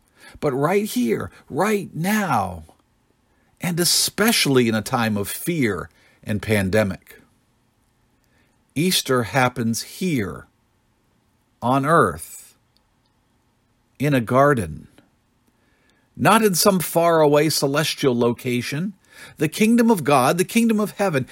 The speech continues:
is a reality here, even now.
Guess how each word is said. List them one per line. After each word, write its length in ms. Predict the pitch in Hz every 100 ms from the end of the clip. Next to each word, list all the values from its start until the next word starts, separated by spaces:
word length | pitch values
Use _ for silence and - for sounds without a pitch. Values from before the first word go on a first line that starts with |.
| 143
is 160 | 165 175
a 80 | 185
reality 680 | 175 170 196 208 175 147 147
here, 680 | - 233 214 110 95 80 - _ _ _ _ _ _
even 400 | 190 226 220 202
now. 640 | 180 190 180 101 - -